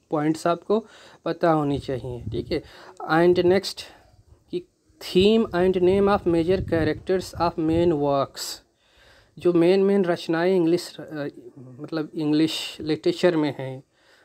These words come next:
whether it is in drama, novels or essays, उनके थीम, उनके कैरेक्टर्स पता होने चाहिए, ऑथर्स के नाम पता होना चाहिए,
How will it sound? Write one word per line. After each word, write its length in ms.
whether 400
it 140
is 60
in 200
drama, 460
novels 460
or 220
essays, 380
उनके 320
थीम, 560
उनके 280
कैरेक्टर्स 680
पता 320
होने 260
चाहिए, 600
ऑथर्स 460
के 140
नाम 260
पता 320
होना 240
चाहिए, 580